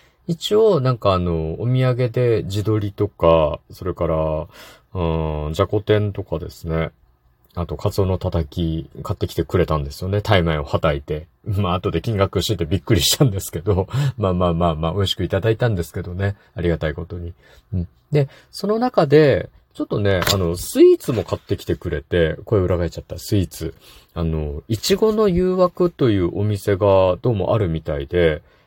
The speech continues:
まあ、香川県の高松市にあってですね。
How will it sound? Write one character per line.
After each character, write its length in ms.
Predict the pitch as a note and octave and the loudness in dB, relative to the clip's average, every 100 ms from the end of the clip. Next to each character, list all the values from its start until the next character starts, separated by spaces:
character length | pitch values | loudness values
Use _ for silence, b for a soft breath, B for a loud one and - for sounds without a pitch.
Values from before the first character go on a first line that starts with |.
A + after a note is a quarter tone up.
| - | -8
ま 80 | G#2+ | -2
あ、 40 | |
香 140 | B2+ | 0
川 260 | A#2+ B2 A#2+ | 4 4 4
県 260 | - F#2 D#2+ | 2 -2 -2
の 120 | D2+ | -4
高 240 | G2 - | -4 -2
松 280 | G2+ G2+ - | -2 -2 -4
市 200 | - E2 | -8 -8
に 180 | C#2+ C#2+ | -6 -8
あ 60 | F2 | -10
っ 40 | |
て 140 | - D#2+ | -8 -10
で 100 | D2 | -8
す 160 | - | -2
ね。 180 | A#2+ D#3 | 0 0